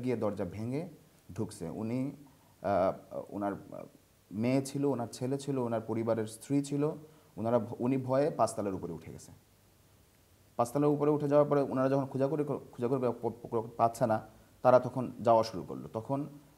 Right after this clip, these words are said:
ওনার একটা ছেলে এবং একটা মেয়ে ওনাকে বাধা দেওয়ার চেষ্টা করে, পরিবারের সবাই বাধা দেওয়ার চেষ্টা করেছে তারেক সাইদকে। তারেক সাইদ ওই সিঁড়িতেই গুলি করে একটা ছেলে এবং একটা মেয়েকে মেরে ফেলেছে। পরে ছাদে গিয়ে যখন প্রথমে দে-, ছাদে গি-, যখন দেখছে তারেক সাইদ ছাদে চলে যাচ্ছে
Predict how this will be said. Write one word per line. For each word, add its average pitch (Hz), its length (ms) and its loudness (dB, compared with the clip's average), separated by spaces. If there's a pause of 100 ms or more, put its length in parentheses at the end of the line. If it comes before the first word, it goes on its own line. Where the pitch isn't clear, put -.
ওনার 104 160 0
একটা 123 260 -2
ছেলে 139 280 -2
এবং 113 160 0
একটা 101 200 -4
মেয়ে 101 180 -2
ওনাকে 101 260 -2
বাধা 95 160 -4
দেওয়ার 90 200 -4
চেষ্টা 90 200 -10
করে, 95 100 -2
পরিবারের 107 320 0
সবাই 123 240 0
বাধা 104 180 2
দেওয়ার 98 180 -4
চেষ্টা 80 220 -10
করেছে 78 180 -8
তারেক 78 220 -8
সাইদকে। 80 340 -10 (340)
তারেক 127 220 0
সাইদ 156 320 2 (320)
ওই 113 120 0
সিঁড়িতেই 180 480 2
গুলি 139 240 6
করে 135 360 2
একটা 110 200 -2
ছেলে 104 240 -2
এবং 101 120 0
একটা 95 160 -6
মেয়েকে 87 280 -4
মেরে 82 180 -8
ফেলেছে। - 320 -16 (840)
পরে 147 320 6 (460)
ছাদে 139 300 6
গিয়ে 156 180 6
যখন 143 300 2
প্রথমে 143 300 0
দে-, 127 160 0
ছাদে 127 280 0
গি-, 131 140 -6
যখন 123 300 0
দেখছে 139 160 -2
তারেক 135 240 2
সাইদ 135 140 -2
ছাদে 135 220 0
চলে 123 200 0
যাচ্ছে 92 320 -4